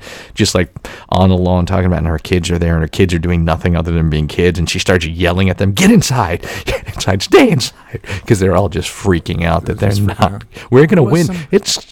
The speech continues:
Speaker 1: good."
Speaker 2: There was some
Speaker 1: It was
Speaker 2: guy,
Speaker 1: well done.
Speaker 2: some, some actor that today, uh,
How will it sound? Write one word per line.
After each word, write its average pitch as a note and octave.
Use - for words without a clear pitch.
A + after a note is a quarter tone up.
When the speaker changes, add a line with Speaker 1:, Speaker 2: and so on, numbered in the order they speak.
Speaker 1:
good." F3+
Speaker 2:
There C#3+
was D#3
some C#3+
Speaker 1:
It D3
was G#2
Speaker 2:
guy, A#2
Speaker 1:
well A2+
done. E2+
Speaker 2:
some, A#2
some C3
actor C3
that A2
today, A2+
uh, F#2+